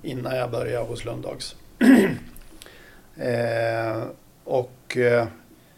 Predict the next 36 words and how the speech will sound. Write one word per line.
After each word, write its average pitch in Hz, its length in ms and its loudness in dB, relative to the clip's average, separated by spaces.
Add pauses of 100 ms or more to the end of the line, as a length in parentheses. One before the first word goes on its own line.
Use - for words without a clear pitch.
(300)
alltså 123 200 -4
det, 143 240 4
det 135 120 0
är 143 180 4
ju, 147 160 -4 (120)
det 135 120 -4
är 139 60 0
ju 135 60 -6
ganska 131 460 2
länge 143 440 4
sedan 135 220 0
man 120 160 0
började 123 320 4
prata 117 300 0
lager 117 560 2
på 120 160 -8
lager-principen 120 1200 -2
på - 100 -12
kläder. 139 540 0 (720)
Men 117 180 -4
vi 135 120 2
har 147 140 6
ju 139 60 4
hållit 123 280 0
med 123 140 -4
lag-, 113 500 0
hållit 123 280 -2
på 135 240 2
med 120 160 -4
lager 117 380 0
på - 140 -8
lager-principen 113 920 -4
på 113 80 -14
fjällstövlar 120 720 -4
sedan 117 200 -6
nittonhundratrettiotvå. 117 1200 -8